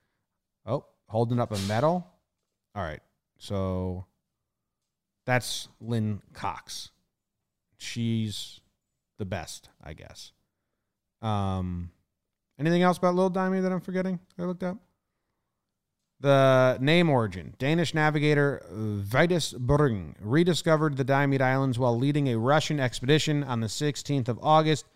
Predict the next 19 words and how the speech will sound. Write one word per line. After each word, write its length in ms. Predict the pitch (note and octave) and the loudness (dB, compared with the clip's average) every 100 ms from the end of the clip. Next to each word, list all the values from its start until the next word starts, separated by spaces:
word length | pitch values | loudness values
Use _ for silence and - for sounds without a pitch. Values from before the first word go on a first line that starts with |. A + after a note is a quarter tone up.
| _ _ _ - | _ _ _ -6
the 100 | C3 | 0
day 400 | D3+ D#3 D#3 D3 | 4 6 6 4
when 240 | C#3 C#3 | 2 2
the 100 | C3+ | 2
Russian 400 | B2+ C3+ B2+ C3+ | 4 4 2 -2
Orthodox 540 | A#2+ A#2+ C3+ A#2+ A2 - | -2 -2 0 0 0 -4
Church 400 | - C#3+ C3 - | 0 0 0 -2
celebrates 560 | C3+ C3 A#2+ A#2+ G#2+ | 0 0 0 -2 -2
the 100 | B2 | -4
memory 500 | B2 C#3+ D3 C#3+ C#3+ | 0 2 2 2 0
of 200 | B2 A#2+ | 0 -2
the 80 | B2 | -2
martyr 540 | B2 E3+ D3 A#2 A2 - | 4 6 6 4 -2 -6
Saint 420 | - A2+ - A2 | -8 -6 -8 -4
Diomede. 540 | A2+ G#2 F#2 C#2 - _ _ _ _ _ _ _ _ | -4 -4 -6 -12 -20 _ _ _ _ _ _ _ _
So 440 | - C3 G2 F#2+ F2 - _ _ _ _ _ | -4 0 0 -2 -6 -14 _ _ _ _ _
that 120 | C#3+ E3+ | 0 2
makes 160 | C3+ | 2
sense. 340 | C3+ E3 - | 2 0 -4